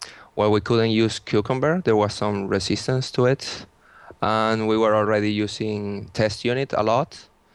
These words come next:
So we wrote just a little tiny D S L on top of it to make it easier,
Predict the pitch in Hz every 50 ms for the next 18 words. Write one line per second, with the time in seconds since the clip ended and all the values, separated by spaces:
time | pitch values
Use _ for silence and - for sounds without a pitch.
0 | _ _ _ - - - - - 110 101 101 101 101 101 98 95 101 98 98 98
1 | 104 98 98 101 101 101 98 98 - - - - - 101 98 92 - - - 101
2 | 98 98 95 - 98 101 101 101 101 101 98 101 104 104 _ _ - - 104 104
3 | 104 104 104 104 107 104 104 104 101 101 98 98 - - - 101 110 110 110 107
4 | 104 - - 113 110 107 107 104 101 - 113 110 104 101 - - 98 95 - -
5 | 98 101 101 95 95 95 - 107 110 110 104 - 107 101 98 95